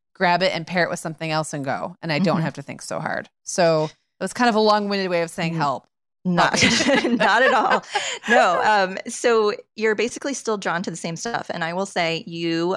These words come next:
Speaker 2: um, cheated a little bit on one of the questions because I definitely love to see people's Pinterest boards. And you said you hadn't
Speaker 1: Oh.
Speaker 2: updated yours in a while.
Speaker 1: <laughs>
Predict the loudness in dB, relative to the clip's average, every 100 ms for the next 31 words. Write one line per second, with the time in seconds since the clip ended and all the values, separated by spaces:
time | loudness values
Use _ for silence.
0 | 0 0 -2 -4 -4 0 2 2 0 -2
1 | 0 0 0 -2 -4 -4 -6 -8 -8 -4
2 | -4 -4 -6 -6 -8 -4 -4 -6 -4 -4
3 | 0 0 2 0 -4 -8 -8 -6 -6 -6
4 | -8 -6 -8 -8 -10 -10 -8 -8 -6 -4
5 | -2 -2 -2 0 4 4 4 -2 -2 0
6 | -2 -2 -4 -4 -6